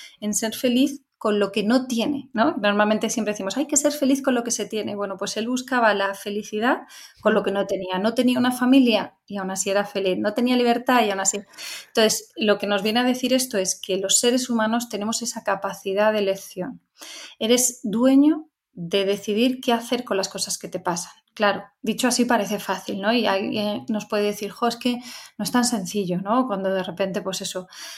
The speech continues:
Speaker 1: viene una situación difícil, un niño enfermo, es-, o tenemos a nuestro hijo hospitalizado, un familiar que se nos va. Claro,
Speaker 2: Bueno,
Speaker 1: qué
Speaker 2: una
Speaker 1: fácil es.
Speaker 2: situación que se nos hace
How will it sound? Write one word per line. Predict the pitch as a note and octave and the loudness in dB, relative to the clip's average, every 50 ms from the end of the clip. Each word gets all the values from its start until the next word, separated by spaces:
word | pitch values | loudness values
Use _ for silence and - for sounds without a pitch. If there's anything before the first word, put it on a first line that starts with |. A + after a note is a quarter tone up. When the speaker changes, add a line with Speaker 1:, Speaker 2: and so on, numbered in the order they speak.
| - - - | -18 -8 -2
Speaker 1:
viene | G#3+ G#3 G#3 | 0 0 2
una | G#3+ G#3 | 2 0
situación | G3+ - G#3+ - G3+ F#3+ G3 - G#3 G#3 G#3 G3+ | 0 -2 -2 -2 -2 -2 0 2 2 2 2 2
difícil, | F#3 G3 F#3 F#3+ - G3 G3 - - F#3+ F3+ | -2 -2 -4 -2 -4 -4 -4 -4 -6 -4 -4
un | F#3+ F#3+ F#3+ F#3+ | -4 -4 -4 -4
niño | F#3+ F#3+ F#3+ F#3+ F#3 | -2 -2 -4 -4 -4
enfermo, | F#3 F#3 F3 - B3 B3 A#3+ A#3+ A#3+ A#3+ A#3+ A#3+ A#3+ A#3 | -6 -4 -2 0 0 2 2 2 2 2 0 0 0 0
es-, | A#3 - - - | -2 -4 -8 -6
o | - G3+ G3 G3+ - G#3 - - - | -6 -4 -4 -4 -4 -6 -8 -8 -6
tenemos | - G#3 G3+ G3+ G#3 | -6 -6 -4 -4 -6
a | G3+ | -6
nuestro | G3 G3 G3 - G3 | -6 -8 -8 -8 -8
hijo | F#3+ - | -8 -10
hospitalizado, | G3 - - F3 - F#3+ F#3+ F#3 - - A3+ A#3 A#3 A#3 A#3+ A#3 | -12 -16 -14 -12 -8 -8 -8 -4 0 2 2 2 2 0 -2 -2
un | A3 A3+ | -4 -6
familiar | - G3+ F#3+ F#3+ F#3 F#3+ G3 G3 | -8 -8 -8 -8 -8 -8 -8 -8
que | - G3 | -8 -10
se | - F#3 | -10 -8
nos | F#3 F#3+ F#3 F3+ | -10 -10 -4 0
va. | G#3+ A3 A#3 B3 B3+ B3+ - - - - - - _ _ _ - | 2 2 2 2 0 -6 -12 -20 -20 -20 -20 -20 _ _ _ -6
Claro, | - G#3+ G3 F#3 | -2 0 0 2
Speaker 2:
Bueno, | F3 - G3 F3 | 2 2 2 2
Speaker 1:
qué | F#3 | 2
Speaker 2:
una | G3 G#3 A3 | 2 2 2
Speaker 1:
fácil | G#3 | 2
es. | A3 | 2
Speaker 2:
situación | G3 G#3 G3 G3 - G3+ F#3+ G3 | 2 2 2 2 0 -2 -2 -2
que | - F3+ | -4 -6
se | - F#3 | -6 -4
nos | F3 F3 E3+ - | -6 -6 -6 -8
hace | F3+ - - F3 | -8 -6 -6 -6